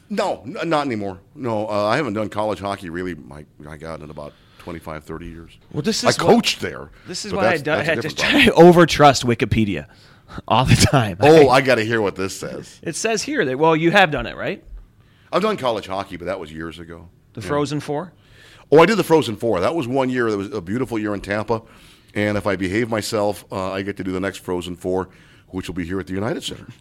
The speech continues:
Speaker 2: <laughs> I love that it's Frozen Four.
Speaker 1: Isn't that a great name?
Speaker 2: Yeah. Is that the one where, uh, Anna is killed by the Russian and then
Speaker 1: I,
Speaker 2: Elsa
Speaker 1: I, you know, the
Speaker 2: fights
Speaker 1: num-,
Speaker 2: him?
Speaker 1: the number of Pixar <laughs> films I've seen, I can count on one hand.
Speaker 2: Frozen
Speaker 1: <laughs>
Speaker 2: Four.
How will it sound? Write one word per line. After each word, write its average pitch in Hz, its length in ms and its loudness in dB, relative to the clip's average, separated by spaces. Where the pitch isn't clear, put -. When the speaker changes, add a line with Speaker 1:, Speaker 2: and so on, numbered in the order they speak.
Speaker 2:
<laughs> - 260 -20
I 131 40 -10
love 143 220 0
that 131 140 2
it's - 100 -16
Frozen 113 400 -4
Four. 101 340 -12
Speaker 1:
Isn't 151 100 0
that 160 120 6
a 98 40 -6
great 127 200 4
name? 131 160 4
Speaker 2:
Yeah. 196 140 -2
Is 107 80 -6
that 135 180 0
the 135 80 0
one 135 240 2
where, 123 220 2
uh, 110 280 0
Anna 131 420 2
is 107 240 -2
killed 120 300 0
by 120 180 2
the 113 160 0
Russian 120 440 0
and 113 100 0
then 110 260 -2
Speaker 1:
I, 113 100 0
Speaker 2:
Elsa 123 560 4
Speaker 1:
I, 127 40 -8
you 139 60 -2
know, 123 160 0
the 117 40 -6
Speaker 2:
fights 135 260 6
Speaker 1:
num-, 139 120 2
Speaker 2:
him? 127 140 -6
Speaker 1:
the 120 80 -4
number 120 300 -2
of 107 80 -2
Pixar 113 440 0
<laughs> - 0 -
films 101 340 -4
I've 90 200 -4
seen, 98 160 -6
I 85 80 -4
can 82 100 -8
count 90 220 -6
on 78 140 -8
one 82 140 -10
hand. 87 200 -10
Speaker 2:
Frozen 151 640 4
Speaker 1:
<laughs> - 180 -4
Speaker 2:
Four. 139 320 8